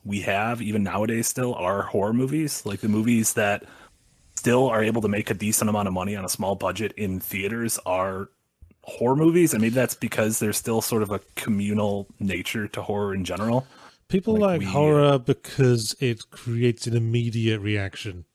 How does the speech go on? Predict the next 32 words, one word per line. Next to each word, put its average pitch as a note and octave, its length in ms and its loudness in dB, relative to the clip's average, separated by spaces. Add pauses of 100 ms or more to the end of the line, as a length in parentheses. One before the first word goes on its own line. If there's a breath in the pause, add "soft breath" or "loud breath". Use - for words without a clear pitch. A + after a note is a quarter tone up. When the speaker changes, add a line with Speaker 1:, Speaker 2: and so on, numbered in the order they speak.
(300)
Speaker 2:
I F#2+ 100 -8
suppose. F2+ 380 -4
Speaker 1:
Yeah. G2+ 540 4 (460 loud breath)
And D#3+ 80 4
Speaker 2:
People - 0 -
Speaker 1:
especially E3+ 300 6
Speaker 2:
like - 20 4
Speaker 1:
if C#3 80 2
you're D3 80 4
Speaker 2:
it. - 60 2
Speaker 1:
seated D3 360 4
around B2 300 4
other A#2+ 180 4
people, - 380 -12
then F#2 180 -4
it, F#2 160 -8
Speaker 2:
Yeah. A#2 240 0
Speaker 1:
it, F2 60 -8
it E2+ 120 -12
does F#2 220 -4
that F#2 220 -2
same F#2 180 -6
thing. F#2+ 320 -12 (320 loud breath)
Speaker 2:
People E3+ 240 2
go E3 160 4
to, D3+ 240 6
like, C#3 200 2
movies C3 440 4
and B2 160 -2
play B2 160 4
games A#2 400 2
and A2 320 -2